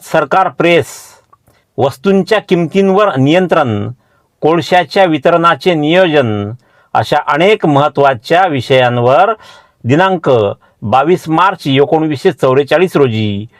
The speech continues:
डॉक्टर बाबासाहेब आंबेडकरांनी विधानसभेत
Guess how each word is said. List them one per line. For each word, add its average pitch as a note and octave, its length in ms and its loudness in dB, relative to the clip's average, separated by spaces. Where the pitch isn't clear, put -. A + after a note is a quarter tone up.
डॉक्टर B2+ 340 -2
बाबासाहेब D#3+ 580 0
आंबेडकरांनी B2+ 880 0
विधानसभेत C3 840 0